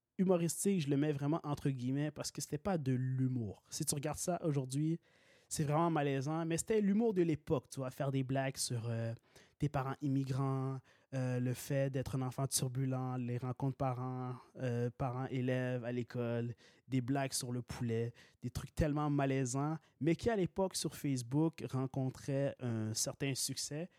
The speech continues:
J'ai commencé à faire des vidéos sur, euh, la plateforme Facebook parce qu'à l'époque, maintenant en deux mille vingt-quatre, Facebook c'est un peu désuet, plus personne n'utilise ça.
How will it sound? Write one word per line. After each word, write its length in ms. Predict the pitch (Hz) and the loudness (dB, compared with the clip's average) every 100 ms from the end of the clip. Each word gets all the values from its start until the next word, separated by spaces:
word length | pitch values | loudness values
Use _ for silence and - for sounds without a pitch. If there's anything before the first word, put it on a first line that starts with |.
| _ 120 | _ -4
J'ai 100 | 143 | 0
commencé 220 | 190 190 | 4 4
à 60 | |
faire 180 | 185 185 | 2 2
des 100 | 170 | 2
vidéos 320 | 147 143 156 | 0 2 2
sur, 300 | 165 - 123 | 2 0 0
euh, 180 | 120 113 | 0 0
la 140 | 113 107 | -2 -4
plateforme 380 | 110 - 123 | -6 -4 -4
Facebook 420 | 120 120 110 139 - | 0 -2 0 -4 -4
parce 160 | - - | -10 -6
qu'à 120 | 107 | 0
l'époque, 480 | 117 - 190 220 - - _ - | 0 2 2 0 -6 -20 _ -2
maintenant 220 | 156 226 | 2 4
en 40 | |
deux 140 | 175 185 | 6 4
mille 140 | 185 | 4
vingt-quatre, 380 | 175 170 214 190 | 0 2 -2 0
Facebook 440 | 170 156 139 185 | 0 0 0 -2
c'est 80 | - | 0
un 60 | 143 | 0
peu 140 | 180 | 0
désuet, 460 | 147 143 131 143 160 | 2 2 2 2 2
plus 140 | 165 | 0
personne 280 | 151 131 160 | -2 0 0
n'utilise 300 | 139 131 120 | 0 -2 -2
ça. 240 | 147 156 | -2 -4